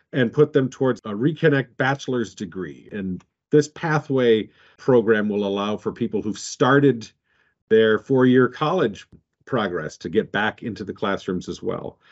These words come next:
The governor's included a hundred and thirty-five million dollars for the Michigan Main Street Initiative, which is intended to support, um,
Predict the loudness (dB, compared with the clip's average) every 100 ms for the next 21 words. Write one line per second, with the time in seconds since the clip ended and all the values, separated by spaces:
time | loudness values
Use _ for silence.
0 | -20 -20 -2 4 6 6 6 4 -4 -2
1 | -2 0 -2 -4 -6 -6 -6 -2 0 0
2 | -2 -4 -4 -2 -2 0 0 -2 -2 -2
3 | -4 -8 -8 -4 -2 -4 -6 _ _ -4
4 | -2 0 0 2 2 0 0 0 2 2
5 | 0 0 0 -2 -2 -2 -6 -6 -10 -8
6 | -2 0 0 -2 -6 -8 -2 4 4 4
7 | _ _ _ -18 -12 -8 -8 -10 -14 -20